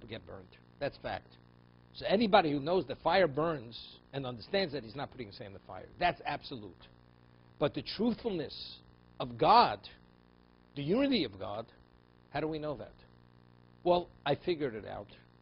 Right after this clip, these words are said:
It makes sense to me. It's rational. As rational as, as much as it make, makes sense, but factually, there may be endless other variables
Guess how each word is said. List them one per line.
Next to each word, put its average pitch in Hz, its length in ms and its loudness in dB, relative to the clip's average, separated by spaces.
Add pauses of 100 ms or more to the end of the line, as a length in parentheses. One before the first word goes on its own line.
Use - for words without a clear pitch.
(180)
It 151 100 -4
makes 180 320 0
sense 170 300 -4
to 107 60 -12
me. - 200 -20
It's 143 160 -10
rational. 147 480 -2 (1300)
As 110 100 -14
rational 160 480 2
as, 120 140 -8 (400)
as 113 180 -8
much 156 300 -2
as 135 100 -10
it 113 80 -14
make, 139 160 -8 (160)
makes 110 220 -14
sense, 180 280 -6 (540)
but 110 180 -16
factually, 110 600 -4 (2500)
there 151 80 4
may 180 220 8
be 208 260 2
endless 208 360 4
other 240 200 10
variables 107 580 -4